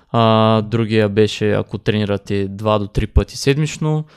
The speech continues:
и сте една идея по-активни и вече, нали, следващите са за по-активните хора. И спрямо тези данни, то ви изчислява ориентировъчно калориите, на които поддържате и може да ви пресметне и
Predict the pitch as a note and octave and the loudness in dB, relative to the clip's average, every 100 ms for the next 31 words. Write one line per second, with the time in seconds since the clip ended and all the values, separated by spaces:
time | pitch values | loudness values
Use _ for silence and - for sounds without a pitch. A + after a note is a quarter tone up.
0 | _ C3 - A#2 A2 A2 G#2 G2+ F#2+ G2+ | _ -12 -4 0 2 2 2 0 -2 -4
1 | G2 - D#3 D#3 D#3+ D#3+ - D3 C3 A#2+ | -4 -4 -4 -2 -2 -4 -2 0 2 2
2 | - G#2+ A2 A#2 A2+ A2+ A2 G#2+ - - | 0 -2 0 0 0 -2 -2 -4 -8 -10
3 | G2+ G2+ - G2+ G2+ - G2+ F#2+ - - | -6 -6 -2 -2 -2 -10 -10 -8 -10 -4
4 | D3 F3+ F3+ - - _ _ _ D3 D3+ | -2 -2 -4 -12 -20 _ _ _ -2 0
5 | D3+ - _ B2+ B2+ B2+ A#2+ A#2 - B2 | 0 -4 _ 4 4 4 2 2 0 2
6 | A2+ G#2+ G2+ B2 D#3+ D#3+ C#3 C3+ C3 - | 2 0 4 4 4 0 0 2 0 -2
7 | - - A#2 A#2 A2+ A2+ A2 G#2+ G2+ A2 | -10 0 0 2 2 2 0 -2 -4 -2
8 | G#2+ G#2 - B2 - G#2+ G#2+ G2+ G2 G2 | 0 -2 -4 -6 2 2 2 0 -6 -6
9 | - G2 - G2+ G#2 C#3 D3 C#3 C#3+ C#3 | -8 -10 -10 -8 -2 0 0 -2 -2 -2
10 | A#2 A2 G#2+ G#2 - G#2+ - A2 A2 G2+ | 0 -2 -2 -6 -6 -8 -6 -6 -4 -4
11 | G2 F#2+ | -4 -8